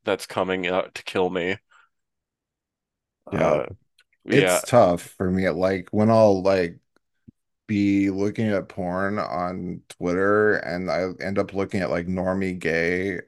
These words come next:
Speaker 2: accounts,
Speaker 1: Mm-hmm.
Speaker 2: uh, it's, like, hard for me to even get, like, when you just see how bad it really is out there, just in terms of how the vast majority of people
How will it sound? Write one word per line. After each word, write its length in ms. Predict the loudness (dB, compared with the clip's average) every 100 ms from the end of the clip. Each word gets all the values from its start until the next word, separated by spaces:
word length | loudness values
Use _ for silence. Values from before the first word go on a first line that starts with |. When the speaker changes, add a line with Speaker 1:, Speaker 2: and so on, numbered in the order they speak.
| -6
Speaker 2:
accounts, 840 | -6 -2 -2 0 -2 -6 -16 -18 _ _ _ -16
Speaker 1:
Mm-hmm. 360 | -14 -10 -12 -2
Speaker 2:
uh, 420 | 2 4 4 4 0 -4
it's, 240 | -4 2
like, 160 | 2 2
hard 480 | -2 0 0 -2 -8
for 120 | -8
me 140 | -4
to 60 | -2 -2
even 180 | -4 -4
get, 200 | -4 0
like, 280 | -2 -2 -14 -20 _ _
when 160 | 6 8
you 100 | 8
just 220 | 4 2
see 160 | 0
how 280 | 0 2 2
bad 380 | 2 2 2 0
it 120 | -2 -8
really 380 | -8 -6 -6
is 380 | -4 -4 -4 0
out 240 | 0 0 0
there, 400 | 0 0 0 -4
just 280 | -8 -8 -4
in 120 | -4
terms 440 | -2 -2 -2 -2
of 160 | -6 -6
how 480 | -2 0 2 -2 -6
the 60 | -8
vast 440 | -2 0 -2 -4
majority 600 | -8 -4 -2 -2 -2 -4
of 140 | -6 -8
people 540 | -12 -6 -2 -2 -4